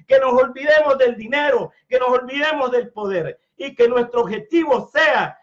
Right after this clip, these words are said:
informar al pueblo de Nicaragua qué es lo que queremos, qué es lo que prometemos. Prometámosle algo al pueblo que lo hagamos sentir sonreír. Volvámosle la sonrisa a los policías.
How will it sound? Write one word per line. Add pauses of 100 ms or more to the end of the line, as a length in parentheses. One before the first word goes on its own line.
(100)
informar
al
pueblo
de
Nicaragua (260)
qué (280)
es
lo
que (220)
queremos, (240)
qué
es
lo
que
prometemos. (240)
Prometámosle
algo
al
pueblo
que
lo
hagamos
sentir
sonreír. (220)
Volvámosle
la
sonrisa
a
los
policías.